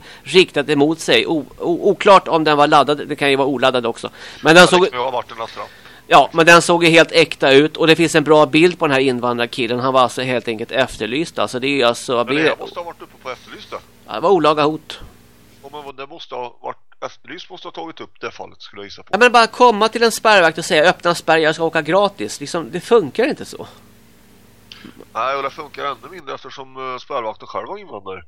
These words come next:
Speaker 1: Ja, och man kan inte ta fram en pistol och rikta den mot en spärrvakt och säga:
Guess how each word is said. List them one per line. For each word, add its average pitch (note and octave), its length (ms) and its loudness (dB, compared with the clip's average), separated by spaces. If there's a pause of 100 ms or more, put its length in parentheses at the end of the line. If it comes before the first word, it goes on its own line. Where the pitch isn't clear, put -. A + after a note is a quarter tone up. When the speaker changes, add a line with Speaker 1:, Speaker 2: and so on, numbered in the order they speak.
(120)
Speaker 1:
Ja, G3+ 200 2
och F3+ 120 -4
man G#3 80 0
kan A#3 100 0
inte G#3+ 120 -6
ta G#3 200 0
fram G3+ 200 0
en A3 80 -2
pistol E3 460 -2
och E3+ 120 -2
rikta F3+ 200 -2
den D3+ 100 -2
mot D3+ 160 -6
en D3 60 -4
spärrvakt C3+ 460 0
och B2+ 60 -12
säga: B2+ 300 2